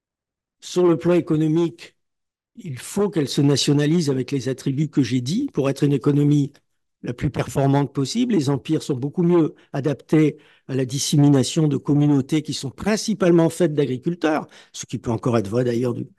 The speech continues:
partie du territoire. Mais toute l'histoire culturelle, non pas seulement économique, mais culturelle, de l'unification de la Chine, même avec ses hauts et ses bas et ses périodes de troubles, continue évidemment de peser, comme elle a même pesé, à mon avis,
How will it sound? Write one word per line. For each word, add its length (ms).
partie 260
du 140
territoire. 680
Mais 160
toute 380
l'histoire 520
culturelle, 840
non 300
pas 180
seulement 420
économique, 600
mais 100
culturelle, 880
de 220
l'unification 1120
de 80
la 160
Chine, 340
même 220
avec 220
ses 160
hauts 220
et 40
ses 200
bas 260
et 20
ses 160
périodes 400
de 120
troubles, 520
continue 600
évidemment 560
de 140
peser, 560
comme 200
elle 120
a 80
même 300
pesé, 640
à 60
mon 220
avis, 380